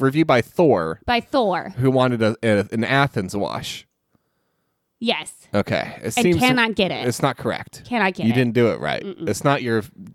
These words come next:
Speaker 1: area.
Speaker 2: No, it's not. How frustrating. Maybe the picture shown on the website uses super bright lighting or something. I don't know. But I wanted that wash. Otherwise, the pants are lovely. I love that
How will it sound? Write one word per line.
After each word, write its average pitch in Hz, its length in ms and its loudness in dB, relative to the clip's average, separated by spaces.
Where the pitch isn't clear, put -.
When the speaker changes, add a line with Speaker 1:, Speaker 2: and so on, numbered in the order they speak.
Speaker 1:
area. 104 760 2
Speaker 2:
No, 220 240 4
it's - 160 -2
not. 202 400 2
How 453 280 4
frustrating. 247 880 4
Maybe 370 280 4
the 539 100 2
picture 392 440 0
shown 330 280 2
on 320 60 2
the 294 80 2
website 320 640 2
uses 262 420 2
super 330 300 2
bright 277 280 2
lighting 214 340 4
or 339 100 6
something. 359 340 4
I 320 140 4
don't 330 140 6
know. 269 260 6
But 311 140 0
I 554 180 2
wanted 392 400 4
that 294 280 4
wash. 285 760 6
Otherwise, 587 360 6
the 539 80 -6
pants 494 360 -2
are 381 160 4
lovely. 359 600 2
I - 100 2
love 359 380 2
that 381 260 2